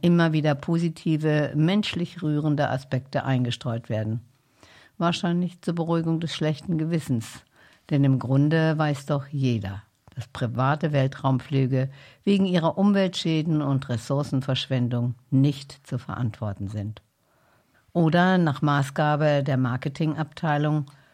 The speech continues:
grundsätzlich menschlich positive Akzente einzuflechten. Wir weisen auf die Tränen des neunzigjährigen Captain Kirk hin. Hier wurde doch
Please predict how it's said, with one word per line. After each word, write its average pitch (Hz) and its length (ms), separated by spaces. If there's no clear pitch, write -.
grundsätzlich 156 720
menschlich 139 540
positive 143 560
Akzente 143 480
einzuflechten. 110 840
Wir 185 140
weisen 202 340
auf 180 160
die 175 160
Tränen 151 400
des 139 180
neunzigjährigen 147 880
Captain 139 400
Kirk 131 380
hin. 123 260
Hier 147 380
wurde 156 240
doch 156 180